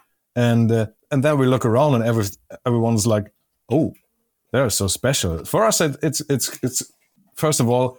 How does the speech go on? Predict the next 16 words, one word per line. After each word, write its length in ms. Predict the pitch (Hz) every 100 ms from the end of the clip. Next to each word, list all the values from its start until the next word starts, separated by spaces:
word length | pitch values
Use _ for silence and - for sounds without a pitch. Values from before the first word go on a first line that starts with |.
| -
the 80 | 113
normal 800 | 120 127 131 139 135 123 120 - _ -
way 420 | 113 120 127 120
to, 360 | 104 120 110 107
uh, 240 | 107 104 107 - -
uh, 400 | 110 104 101 104
to 140 | 104 104
think 240 | 151 127
about, 440 | 92 104 98 - - _ -
you 60 | 110
know, 240 | 95 85
our 200 | 113 120
club 320 | 107 120 113 95
and 140 | 104
our 180 | 98 92
football. 400 | 101 85 82